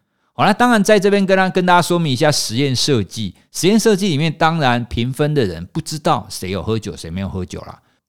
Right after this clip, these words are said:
在这种情况底下，实验者就把最后的 data 把它收集起来，然后去区分说：“诶，奇怪，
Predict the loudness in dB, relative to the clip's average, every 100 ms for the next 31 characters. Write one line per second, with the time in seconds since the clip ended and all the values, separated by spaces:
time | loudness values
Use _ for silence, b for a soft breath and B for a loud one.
0 | _ -2 0 0 0 0 0 -2 -2 -2
1 | -2 -2 -2 -2 -4 -6 -6 -4 2 2
2 | 2 0 -2 -4 -4 -2 -2 -2 -6 -4
3 | -2 -2 -6 -8 -8 -10 -6 -6 -6 -4
4 | -4 0 -2 -2 -2 0 0 -2 -6 -6
5 | -6 -4 -4 -4